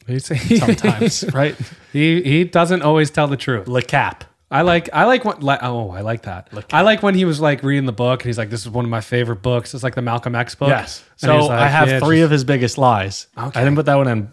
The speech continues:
Speaker 2: but I was gonna put that one in.
Speaker 1: Okay.
Speaker 2: Is LeBron James one of the biggest liars of all time?
Speaker 1: I think he has to be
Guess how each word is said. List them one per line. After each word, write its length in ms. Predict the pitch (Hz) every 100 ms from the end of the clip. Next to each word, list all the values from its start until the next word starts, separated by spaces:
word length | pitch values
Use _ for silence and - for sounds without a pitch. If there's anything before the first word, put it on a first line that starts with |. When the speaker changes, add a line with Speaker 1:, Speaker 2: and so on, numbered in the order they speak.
| -
Speaker 2:
but 320 | 143 113 -
I 80 | 113
was 140 | 113
gonna 160 | 123 110
put 160 | 110
that 120 | 98 95
one 120 | 95
in. 80 | 92
Speaker 1:
Okay. 360 | 120 117 113 123 _ _ - -
Speaker 2:
Is 140 | 139
LeBron 380 | 147 151 214 226
James 300 | 202 208 180
one 100 | 175
of 60 |
the 80 | 147
biggest 380 | 120 139 147 -
liars 580 | 117 117 123 123 - - _ -
of 160 | 120
all 160 | 107 110
time? 320 | - 104 107 - _ _ 165
Speaker 1:
I 40 |
think 180 | 175 269
he 120 | 233
has 280 | 202 277 -
to 80 | 139
be 180 | 101